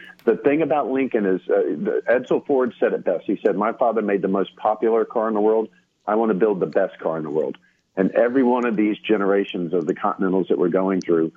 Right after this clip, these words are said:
has that Edsel Ford D N A running through it. What is the absolute best car that we can build at this exact moment?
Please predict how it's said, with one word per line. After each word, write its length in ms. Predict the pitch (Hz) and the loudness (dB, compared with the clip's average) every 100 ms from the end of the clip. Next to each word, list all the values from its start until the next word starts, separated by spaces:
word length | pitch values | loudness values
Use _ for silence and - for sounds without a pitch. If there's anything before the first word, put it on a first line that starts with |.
| _ _ _ | _ _ _
has 320 | - 107 104 - - | -2 0 0 -4 -2
that 420 | 98 90 87 - | 0 0 -4 -6
Edsel 400 | 98 101 117 90 - | -4 -2 -2 -2 2
Ford 320 | 104 98 80 | 2 2 0
D 160 | 95 | 0
N 120 | 92 90 | 0 0
A 160 | 90 | 0
running 300 | 85 87 85 | 0 -2 -2
through 200 | 87 92 | 0 0
it. 120 | 67 | 0
What 160 | 92 104 | 0 0
is 160 | 101 82 | 0 0
the 200 | 104 - | -2 0
absolute 580 | 98 101 - 101 98 101 | 0 -2 -2 0 0 0
best 260 | 95 - - | -2 -2 -4
car 400 | 101 87 80 - _ _ - | -2 0 -2 -6 _ _ -4
that 140 | 92 | 0
we 120 | 87 90 | 0 0
can 200 | 92 82 | 0 2
build 220 | 92 85 | 2 0
at 100 | - | -2
this 140 | 90 | -2
exact 360 | 87 90 85 - | 0 0 -2 -4
moment? 300 | 85 80 | -6 -6